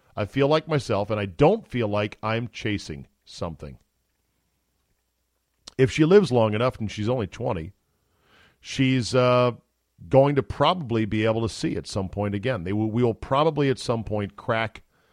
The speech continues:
an ability to create an artificial eye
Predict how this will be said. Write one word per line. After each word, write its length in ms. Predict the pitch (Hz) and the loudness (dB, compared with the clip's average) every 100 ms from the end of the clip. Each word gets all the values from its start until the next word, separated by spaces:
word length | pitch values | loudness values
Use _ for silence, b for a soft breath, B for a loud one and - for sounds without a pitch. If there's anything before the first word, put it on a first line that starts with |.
| _ _ _ - | _ _ _ -6
an 100 | 110 | -4
ability 580 | 95 117 117 98 85 82 | 0 4 4 2 -2 -6
to 140 | - | -10
create 460 | - 107 98 95 95 | -8 -2 0 -2 -4
an 140 | 95 | -4
artificial 600 | 95 92 - 92 90 87 | -2 -2 -4 -6 -6 -8
eye 280 | 73 64 | -8 -12